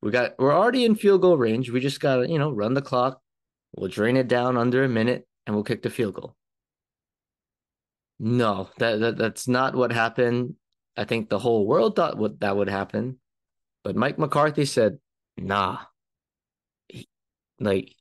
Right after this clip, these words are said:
he calls a pass, first off, and then on that exact play, there's a tripping, there's a tripping penalty called,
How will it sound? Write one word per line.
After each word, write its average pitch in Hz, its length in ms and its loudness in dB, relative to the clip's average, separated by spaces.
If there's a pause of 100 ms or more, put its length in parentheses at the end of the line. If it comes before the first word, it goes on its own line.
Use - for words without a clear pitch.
he 117 300 -2
calls 110 680 0 (540)
a 104 100 -4
pass, 139 720 -2 (800)
first - 340 0
off, 98 400 -6 (880)
and 107 120 -2
then 104 400 0 (260)
on 110 140 0
that 110 300 0
exact 113 500 -4
play, 151 340 2
there's 110 240 -2
a 101 60 -2
tripping, 147 640 -2
there's 110 160 -2
a 110 60 0
tripping 330 400 0
penalty 104 400 0
called, 98 440 -4